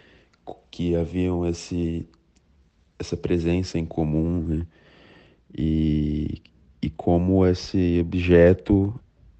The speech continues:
acompanhava todo mundo, assim, diariamente, e foi quando eu peguei as nuvens como objeto de pesquisa. É, comecei, comecei a, a,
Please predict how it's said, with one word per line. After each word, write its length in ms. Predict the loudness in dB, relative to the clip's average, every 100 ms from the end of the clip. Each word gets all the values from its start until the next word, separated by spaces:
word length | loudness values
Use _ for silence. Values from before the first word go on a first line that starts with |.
| -8
acompanhava 760 | -2 -2 0 2 2 0 0
todo 260 | -2 0 0
mundo, 380 | 0 0 0 -2
assim, 320 | -4 -4 -2
diariamente, 880 | 0 0 0 2 2 0 -2 -4 -2
e 340 | -2 -4 -8
foi 180 | -4 -4
quando 320 | -2 -2 0
eu 60 | -2
peguei 320 | -2 -2 0
as 180 | -2 -4
nuvens 440 | -4 -4 -6 -10
como 340 | -10 -8 -6
objeto 380 | -6 -6 -8 -8
de 80 | -10
pesquisa. 580 | -10 -12 -12 -12 -12 -12 _ _ _ _ -20 -20 -20 -20 -20 _ _ -14
É, 680 | -6 -2 0 0 0 -2 -6 -10 -18 _ _ _ _ _ _ _ -20 -20 -20 -20 -20 -20 _ _ _ _ _ -10
comecei, 460 | -6 -4 -2 -4 -4
comecei 600 | -2 -2 -2 2 2 4
a, 640 | 4 2 0 0 -2 -4 -8 -12
a, 680 | -8 -4 -2 -4 -4 -6